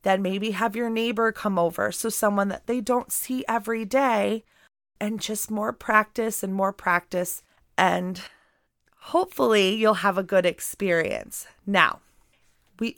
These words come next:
always have to have a plan B, especially when it comes to dogs in unfamiliar situations.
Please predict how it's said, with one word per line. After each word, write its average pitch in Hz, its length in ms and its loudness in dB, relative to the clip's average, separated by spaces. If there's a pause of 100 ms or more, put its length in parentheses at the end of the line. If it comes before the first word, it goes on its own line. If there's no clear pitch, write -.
always 254 500 6
have 208 320 4
to 220 100 -4
have 185 340 4
a 180 40 0
plan 175 600 -6
B, 170 440 -10
especially 247 720 -2
when 240 140 -4
it - 120 -8
comes 214 360 -2
to 262 120 -6
dogs 180 580 0
in 202 200 -6
unfamiliar 180 720 -2
situations. - 1000 -10